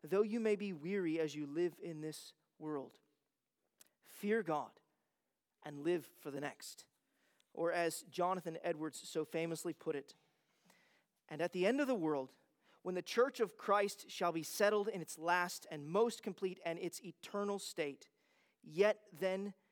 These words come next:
divine love shall not fail, but shall be brought to its most glorious perfection in every individual member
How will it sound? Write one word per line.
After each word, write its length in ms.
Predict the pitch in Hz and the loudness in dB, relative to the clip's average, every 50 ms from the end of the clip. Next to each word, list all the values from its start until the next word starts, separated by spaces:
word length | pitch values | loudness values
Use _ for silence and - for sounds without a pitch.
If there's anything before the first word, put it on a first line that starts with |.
| _ _ _ | _ _ _
divine 560 | - 160 135 123 160 165 180 185 185 180 170 | -8 -6 -4 0 2 2 2 2 0 -2 -2
love 320 | 160 165 165 165 160 147 143 | 0 2 2 2 2 -2 -6
shall 540 | - - - - 170 160 160 160 165 160 - | -12 -8 -2 0 2 4 4 4 2 0 -4
not 400 | - 151 151 151 156 156 151 _ _ _ _ _ _ - - - | -8 -6 -4 -2 -2 -2 -4 _ _ _ _ _ _ -20 -10 -4
fail, 360 | 175 160 156 143 127 113 - _ _ _ _ _ _ - - - _ - | -2 -2 0 -2 -4 -8 -16 _ _ _ _ _ _ -20 -20 -20 _ -10
but 140 | - 180 - | -8 -6 -4
shall 300 | - - 220 202 202 208 | -2 2 4 6 6 4
be 160 | 180 214 196 | 2 0 -4
brought 360 | 151 - 175 180 180 180 - | -4 0 2 4 4 4 2
to 260 | - - - 196 180 | -4 -8 -4 0 0
its 240 | 170 151 - - - 175 | 0 0 -2 -6 -12 -12
most 680 | 143 147 156 165 175 180 165 147 139 - - - - - 147 | -12 -10 -2 2 4 4 4 4 0 -6 -12 -18 -20 -20 -16
glorious 520 | 131 156 165 175 170 156 151 147 143 143 - | -8 -4 0 0 2 2 0 0 -2 -4 -8
perfection 640 | - 170 170 - 156 139 - - - 151 139 131 - _ _ - - - - - | -10 -10 -8 -6 -6 -6 -6 -8 -10 -10 -12 -14 -18 _ _ -20 -20 -20 -12 -8
in 160 | 196 175 170 - - - | -6 -6 -6 -4 -2 0
every 500 | 208 220 196 208 233 240 240 233 240 - - | 2 2 2 0 -4 -4 -4 -6 -6 -6 -4
individual 600 | 208 196 196 185 196 170 185 180 - 190 190 180 | -4 -2 0 -2 0 2 0 0 0 0 -2 -2
member 460 | 170 160 160 160 156 170 160 160 160 | -2 -4 -4 -4 -4 -4 -4 -6 -6